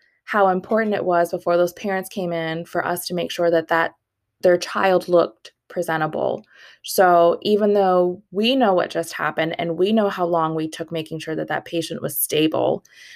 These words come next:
um, the parents don't. And the last thing they're going to remember is how they saw their son.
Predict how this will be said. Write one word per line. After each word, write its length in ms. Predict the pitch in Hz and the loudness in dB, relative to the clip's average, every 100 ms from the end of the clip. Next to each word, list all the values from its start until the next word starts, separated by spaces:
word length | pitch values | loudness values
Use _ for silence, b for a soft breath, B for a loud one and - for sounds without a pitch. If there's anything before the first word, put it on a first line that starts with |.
| B | B
um, 240 | 165 165 - | -2 -2 -2
the 80 | |
parents 460 | 180 202 185 175 - | -4 -2 -4 -4 -4
don't. 380 | 190 170 147 - _ - | 0 2 0 -4 _ -6
And 220 | 165 160 | -2 2
the 60 | |
last 320 | 175 180 180 - | 4 4 0 0
thing 400 | 180 170 170 - _ _ _ - - | 0 0 -4 -8 _ _ _ -10 2
they're 160 | 180 | 2
going 320 | 175 180 170 165 | 4 2 2 -2
to 320 | - 170 160 | -2 0 2
remember 400 | 160 160 175 170 | 2 2 2 0
is 100 | 160 | 0
how 140 | 165 | -4
they 160 | 160 156 | -2 -4
saw 260 | - 151 | -2 -2
their 140 | 151 139 | -2 -6
son. 560 | - 160 147 131 - | -6 -4 -4 -4 -8